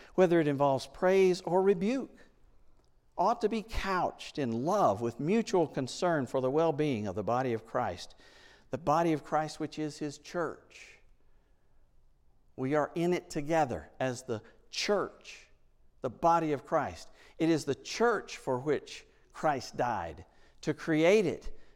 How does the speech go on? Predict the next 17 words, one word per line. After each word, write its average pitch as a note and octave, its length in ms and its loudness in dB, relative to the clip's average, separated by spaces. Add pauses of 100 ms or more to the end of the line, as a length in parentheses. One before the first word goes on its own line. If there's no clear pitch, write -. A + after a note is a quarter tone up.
(100)
to D3 100 0
establish D#3+ 760 0
it, - 180 -10 (380)
to D3 140 2
grow D#3+ 460 8
it. E2 220 -8 (280)
It D3+ 100 6
is D#3+ 160 6
his D#3 220 2
church - 720 0 (200)
for D3 180 4
which E3+ 320 4
he D#3+ 300 2
is C#3 160 4
concerned. C3+ 680 0
It C#3+ 120 0
is D#3+ 280 4